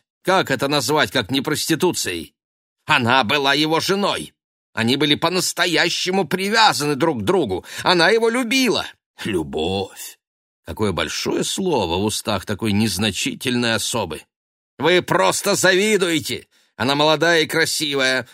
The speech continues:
а вас он бросил ради не одной, не двух, а трех женщин». Меня не заботит, с кем мистеру Арми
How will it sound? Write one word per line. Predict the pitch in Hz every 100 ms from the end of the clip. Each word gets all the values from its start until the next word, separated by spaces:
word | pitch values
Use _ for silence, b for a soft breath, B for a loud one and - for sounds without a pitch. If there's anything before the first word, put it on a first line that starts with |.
| B
а | 131
вас | 175 202 175
он | 170
бросил | 156 202 - 170
ради | 185 170
не | 180
одной, | 180 147 196 214 143
не | 107 175
двух, | 120 226 240 156
а |
трех | 156 - 240 262 196
женщин». | - 202 147 104 101 - _ _ _ _ _ _
Меня | 92 95 92 107 113
не | 117 135
заботит, | 117 147 135 180 151 90 80 -
с | - -
кем | 151 135 110 104
мистеру | 135 - 117 113 -
Арми | 156 170 143 104 90